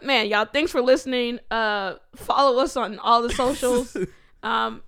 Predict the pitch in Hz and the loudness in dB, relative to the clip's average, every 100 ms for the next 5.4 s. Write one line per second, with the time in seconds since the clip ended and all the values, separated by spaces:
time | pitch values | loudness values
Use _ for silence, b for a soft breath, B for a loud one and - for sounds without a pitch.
0 | - - 254 247 247 254 247 220 214 208 | -14 0 2 4 0 -2 0 2 2 0
1 | 277 233 247 220 233 233 226 226 196 - | 0 0 0 -4 -2 -2 -2 -6 -8 -6
2 | 262 269 262 262 _ _ _ _ - - | -4 -2 -4 -8 _ _ _ _ -20 -8
3 | 123 123 123 131 131 120 117 113 123 123 | -2 -2 -2 -2 0 0 -4 -4 -4 -4
4 | 117 127 120 - _ 127 120 110 113 143 | -8 -14 -16 -18 _ -6 -4 -6 -12 -12
5 | 233 262 190 | -10 -10 -12